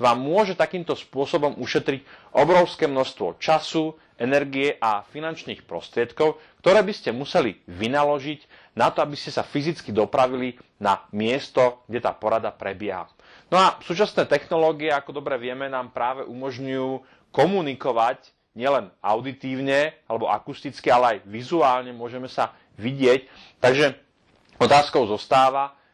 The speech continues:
na čo vlastne zvolávať porady, kde nemusíme byť fyzicky prítomní. A to je tá najväčšia výhoda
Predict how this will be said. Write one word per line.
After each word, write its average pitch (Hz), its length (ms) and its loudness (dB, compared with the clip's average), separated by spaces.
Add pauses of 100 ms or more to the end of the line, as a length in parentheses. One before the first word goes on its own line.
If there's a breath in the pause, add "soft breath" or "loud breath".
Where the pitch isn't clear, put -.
na 131 200 0
čo 202 160 -2
vlastne 151 360 -4
zvolávať 127 760 0
porady, 92 560 -8
kde 104 200 -8
nemusíme 156 640 -8
byť 113 240 -8
fyzicky 110 640 -8 (280)
prítomní. 101 600 0 (400 loud breath)
A 113 80 2
to - 80 2
je 170 160 8
tá 165 160 2
najväčšia 165 720 -2
výhoda 127 640 -2